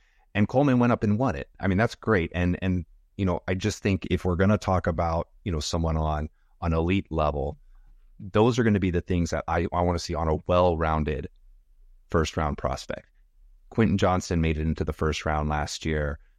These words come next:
without all of those, you know, refined skills. So, you know, this isn't a, a, a knock on,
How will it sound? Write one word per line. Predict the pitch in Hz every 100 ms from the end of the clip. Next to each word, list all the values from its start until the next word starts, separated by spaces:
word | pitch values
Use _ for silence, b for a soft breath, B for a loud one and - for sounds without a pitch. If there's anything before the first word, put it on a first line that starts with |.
| - _ - -
without | 95 92 - 85 76 -
all | 85 82
of | 78
those, | 80 78 76 - - -
you | -
know, | 82
refined | 76 78 87 76 71
skills. | - - 69 - - _ _ _
So, | - 90 85 82 -
you |
know, | 90
this | 80 92
isn't | 101 95 82
a, | 87 87
a, | - 80 -
a | 80
knock | 82 87 87 85
on, | 85 80 80